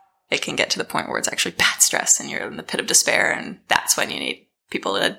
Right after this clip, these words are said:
tell you, like, you know, "Actually, look at all the successes that you have had," or,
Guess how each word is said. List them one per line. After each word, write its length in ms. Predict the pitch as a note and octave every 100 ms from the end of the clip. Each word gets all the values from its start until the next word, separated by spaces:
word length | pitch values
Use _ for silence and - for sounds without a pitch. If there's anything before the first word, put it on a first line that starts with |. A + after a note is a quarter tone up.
| _
tell 180 | - -
you, 200 | - -
like, 260 | - - -
you 60 |
know, 180 | - - -
"Actually, 580 | - - - - - - - - - - -
look 160 | D3+
at 60 | C#3
all 100 | -
the 80 | -
successes 480 | - - - - -
that 120 | -
you 60 |
have 240 | - - -
had," 340 | - - -
or, 360 | - - -